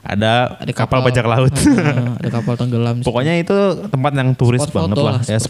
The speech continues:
Speaker 1: spot foto
Speaker 2: foto.
Speaker 1: lah. Tapi kalau buat aku sih itu nggak
Speaker 2: Ada Stone Age juga untuk spot foto.
Speaker 1: Ya, ada Stonehenge, Stonehenge,
Speaker 2: Stonehenge,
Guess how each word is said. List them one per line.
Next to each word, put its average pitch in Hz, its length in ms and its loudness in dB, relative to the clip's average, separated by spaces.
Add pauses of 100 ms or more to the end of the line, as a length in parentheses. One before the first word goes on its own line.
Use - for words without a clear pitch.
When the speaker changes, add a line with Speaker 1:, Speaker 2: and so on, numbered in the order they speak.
(100)
Speaker 1:
spot 117 80 -4
foto 147 160 0
Speaker 2:
foto. 165 80 0
Speaker 1:
lah. 139 160 2
Tapi 135 380 0 (380)
kalau 117 280 -2
buat 117 200 0
aku 123 240 -4
sih 135 140 2
itu 135 120 0
nggak 101 580 -2
Speaker 2:
Ada 131 180 -2
Stone 135 300 0
Age 139 280 -2
juga 127 340 0
untuk 123 180 -2
spot 123 240 -6
foto. 113 480 -4
Speaker 1:
Ya, 110 240 0
ada 110 140 -2
Stonehenge, 117 580 0
Stonehenge, 92 360 -2
Speaker 2:
Stonehenge, 123 260 0